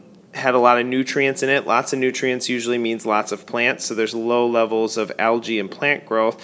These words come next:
And we know that plants and algae actually cause the food chain to start up. So if you don't have a lot of nutrients to grow those bases of the food chain, you're not gonna have a ton of biodiversity. But you do have things, look, you got loons and all sorts of cute things, and,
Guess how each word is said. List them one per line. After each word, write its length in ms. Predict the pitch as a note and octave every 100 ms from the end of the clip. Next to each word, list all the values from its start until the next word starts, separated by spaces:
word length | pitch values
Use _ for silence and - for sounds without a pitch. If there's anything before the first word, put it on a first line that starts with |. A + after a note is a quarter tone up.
| - - -
And 80 |
we 80 | D3
know 220 | E3 F#3+
that 220 | E3 C#3+ -
plants 440 | C#3 C#3 C#3 C#3
and 100 | B2
algae 540 | G#2 A#2+ A#2 A#2+ A#2
actually 440 | - A2+ A2 A2 G#2+
cause 520 | - - A2 A2 A2
the 320 | G#2 G2 G2
food 220 | G#2 A#2 G#2+
chain 240 | A2 G#2
to 60 | -
start 280 | - A#2
up. 240 | D3 C#3 C#3
So 200 | - B2
if 80 | C3
you 80 |
don't 120 | C#3 G3
have 120 | F3+
a 20 |
lot 140 | F3
of 80 | D#3+
nutrients 400 | D#3+ D3+ D#3 D3
to 80 | -
grow 280 | B2+ C#3+ D3+
those 280 | D3 C3+ C3
bases 440 | - B2+ B2+ B2+
of 100 | B2
the 80 | A#2
food 240 | A#2 A#2+
chain, 260 | A#2 A#2 A2+
you're 80 | A#2
not 220 | G#2+ G#2+
gonna 160 | A2 G#2+
have 360 | A2 G#2 G2+ - - -
a 80 |
ton 220 | - C#3+ A#2
of 80 |
biodiversity. 760 | G#2 G#2+ G#2+ G#2+ A#2 - C#2+ -
But 120 | - E3
you 60 |
do 140 | F3+ A#3+
have 160 | G3
things, 300 | - D#3 E3
look, 260 | F#3+ B3+ B3
you 80 | D#3+
got 220 | D3+ A#2+
loons 460 | D3+ E3+ F#3+ G3
and 60 | D#3
all 120 | C#3
sorts 260 | D#3 D3+ -
of 80 | -
cute 220 | C#3 -
things, 480 | C#3+ C#3+ D3 D3+ C3+
and, 160 | B2